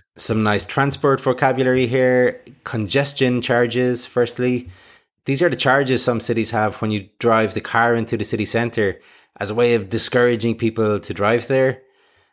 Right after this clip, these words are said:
There are also bans on certain models of vehicle, like when big S U Vs or older cars are prohibited from entering a city centre.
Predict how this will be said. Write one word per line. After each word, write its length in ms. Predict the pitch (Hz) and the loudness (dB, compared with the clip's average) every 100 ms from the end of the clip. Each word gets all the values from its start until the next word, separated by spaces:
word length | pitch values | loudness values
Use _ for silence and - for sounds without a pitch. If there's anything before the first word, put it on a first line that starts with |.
| _ | _
There 100 | - | 0
are 60 | 117 | 2
also 240 | 135 147 | 2 2
bans 520 | 113 120 117 123 120 113 | 2 2 0 0 0 0
on 260 | 113 110 | 0 0
certain 500 | 104 120 110 113 101 | -2 -2 0 -2 -2
models 400 | 101 123 131 127 | 0 2 2 0
of 100 | 135 | -2
vehicle, 540 | 131 139 139 143 143 - - | 0 -2 0 0 0 -4 -8
like 240 | 110 110 - | -4 -2 0
when 300 | 110 104 101 | 0 -2 0
big 260 | 104 98 - | 0 -2 -4
S 300 | 117 - - | -4 -2 -2
U 220 | 107 101 | -2 -2
Vs 440 | 123 135 135 131 | -2 0 -2 -2
or 260 | 101 95 - | -2 -2 2
older 280 | 123 131 123 | 2 2 0
cars 540 | - 117 120 120 113 | 0 2 2 2 0
are 320 | 104 107 107 | -4 -2 -2
prohibited 500 | 104 110 120 113 117 | -4 -2 0 2 0
from 200 | 110 113 | 0 -4
entering 280 | 117 113 113 | -4 -4 -6
a 60 | 113 | -4
city 200 | 120 113 | -4 -4
centre. 600 | 120 117 117 117 117 110 | -4 -6 -2 -2 0 -4